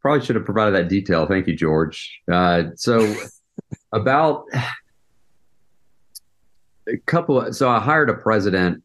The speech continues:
uh, two years before I, uh, sold my company,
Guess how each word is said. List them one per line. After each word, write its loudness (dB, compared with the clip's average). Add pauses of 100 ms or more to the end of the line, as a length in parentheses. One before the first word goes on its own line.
uh, 2 (480)
two 0
years 2
before 0
I, 0 (160)
uh, 2 (540)
sold 0
my 0
company, 0